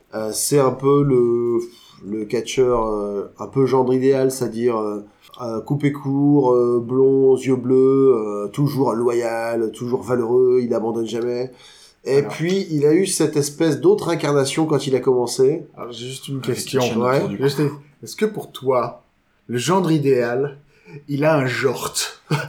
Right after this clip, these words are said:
Speaker 1: Oui, non, c'est vrai. Il se balade toujours en short, en jean et avec des t-shirts bariolés.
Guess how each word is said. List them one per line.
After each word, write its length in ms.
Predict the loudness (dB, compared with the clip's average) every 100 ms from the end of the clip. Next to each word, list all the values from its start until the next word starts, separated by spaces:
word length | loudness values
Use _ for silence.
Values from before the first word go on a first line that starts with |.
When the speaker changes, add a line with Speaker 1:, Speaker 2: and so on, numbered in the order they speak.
| -2 2
Speaker 1:
Oui, 400 | 6 6 6 6
non, 340 | 6 6 6 4
c'est 140 | 2
vrai. 140 | 2 2
Il 60 |
se 40 | 2
balade 240 | 2 2
toujours 320 | 2 4 4
en 60 | 2
short, 220 | 0 -2
en 100 | -2
jean 380 | 0 2 4 2 0 -12 -8 0
et 120 | 2
avec 220 | 2 2
des 140 | 0
t-shirts 340 | -2 -2 -2 0
bariolés. 400 | 2 2 0